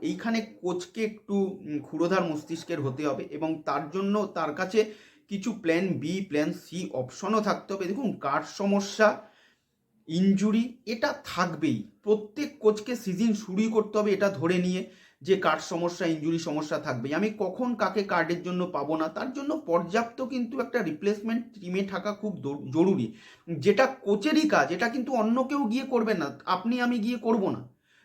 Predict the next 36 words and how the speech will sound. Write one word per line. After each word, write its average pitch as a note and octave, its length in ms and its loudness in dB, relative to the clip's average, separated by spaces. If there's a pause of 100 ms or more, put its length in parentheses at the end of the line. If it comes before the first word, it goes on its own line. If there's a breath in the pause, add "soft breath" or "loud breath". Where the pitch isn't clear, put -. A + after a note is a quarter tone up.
যে A#3 100 0
তোমার A3 360 4
রিপ্লেসমেন্ট G#3+ 520 4
ভাই G3+ 160 6
এ E3+ 140 6
হবে। B2 240 -2 (200)
তোমারই B3+ 460 2
কাজ B3+ 380 2
যে A3+ 120 -2
তাদের G3 360 4
রিপ্লেসমেন্ট, G3+ 580 -2
যথাযথ G3+ 440 0
রিপ্লেসমেন্টটা G3 640 -2
রেডি D#3 380 4
রাখা, C3 380 2 (420 soft breath)
তাদেরকে G#3 440 4
তৈরি G3+ 440 4
রাখা, C3 420 2
কারণ F#3 260 0
যে B3 140 -2
কোনো E4 240 6
মুহূর্তে C4 300 2
দরকার F#3+ 340 0
হতে D#3 140 -4
পারে। C#3 160 -2
আজকে F3 240 -4
এমন G#3 360 2
অবস্থা G#3+ 640 4 (220)
যে A#3+ 280 6
আনোয়ারের B3 480 6
বিকল্প B3 380 6
আর A#3+ 100 8
খুঁজে G3+ 240 0
পাওয়া D#3+ 260 4
গেল A#2+ 180 0
না G#2 140 -10